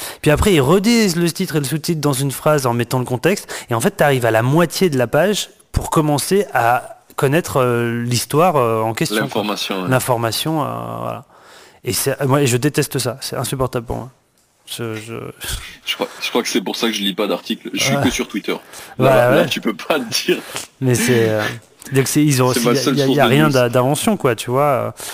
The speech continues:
Speaker 1: Et pour les, les, les gens qui vendent des formations en ligne et qui te promettent, euh, des trucs, euh, euh, en fait, je vois pas de différence entre, euh, devenez un expert du S E O en, en seulement, euh, dix jours.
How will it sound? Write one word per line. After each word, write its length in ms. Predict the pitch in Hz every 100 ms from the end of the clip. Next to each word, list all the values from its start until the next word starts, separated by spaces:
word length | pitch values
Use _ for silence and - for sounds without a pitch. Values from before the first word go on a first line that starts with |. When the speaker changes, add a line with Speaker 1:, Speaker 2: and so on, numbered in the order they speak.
| -
Speaker 1:
Et 200 | 135 131
pour 220 | 123 123
les, 220 | 120 113 107
les, 220 | 110 110
les 120 | 117
gens 160 | 113 131
qui 100 | -
vendent 220 | 110 117
des 80 | 117
formations 480 | - 120 113 - 120
en 40 |
ligne 180 | 120 143
et 60 | 120
qui 120 | -
te 80 | -
promettent, 480 | - 120 127 127
euh, 160 | 117 107
des 140 | 98
trucs, 360 | 104 - 165 -
euh, 140 | 120 104 101 _ _ _ _ _ _ _ - - - -
euh, 480 | 123 113 110 110 107
en 120 | 101
fait, 340 | 117 139 131 - 123
je 140 | 120
vois 180 | 110 117
pas 140 | 151
de 100 | 139
différence 560 | 123 123 - 127 143 -
entre, 280 | 123 - 139
euh, 180 | 139 120 - -
devenez 300 | 147 147 156
un 120 | 143
expert 460 | 139 - - 151 135
du 180 | 120
S 240 | 127 127 -
E 80 | 139
O 280 | 139 135 -
en, 720 | 123 113 107 107 104 104 107 107 -
en 140 | 123
seulement, 540 | 110 135 123 127 127 117
euh, 120 | 107
dix 180 | 101 113
jours. 340 | 113 165 -